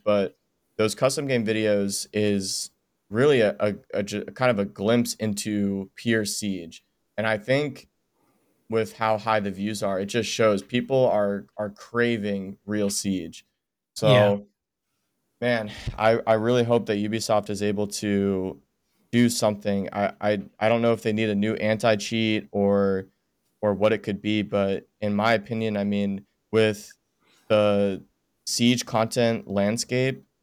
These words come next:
Speaker 1: it's, it's pretty obvious that people are still interested in Siege. People wanna watch it, but they, they wanna watch the actual game,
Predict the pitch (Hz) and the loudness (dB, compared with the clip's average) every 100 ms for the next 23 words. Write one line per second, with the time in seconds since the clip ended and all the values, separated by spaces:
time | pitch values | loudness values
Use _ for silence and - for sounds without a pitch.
0 | - 107 - 110 104 - - 151 127 - | -4 -4 -2 -4 -4 -8 -8 -4 -4 0
1 | 110 104 104 98 - 104 104 95 - _ | 2 2 0 -6 -6 -4 -2 -2 -6 _
2 | _ _ 127 123 131 110 - 117 - 117 | _ _ -4 2 2 2 2 0 2 -2
3 | 113 117 120 110 101 107 110 104 101 - | 0 -2 -2 -2 -4 -4 -2 -2 -2 -6
4 | 92 110 110 104 95 104 101 - 95 95 | -6 0 2 2 2 0 0 -2 -2 -2
5 | - _ _ _ - 101 117 110 - 110 | -4 _ _ _ -6 0 0 0 -2 -2
6 | 107 127 139 107 113 120 - 120 104 107 | 2 2 2 4 2 0 -6 -6 -4 -6
7 | - 98 - 92 80 71 | -8 -10 -8 -10 -10 -12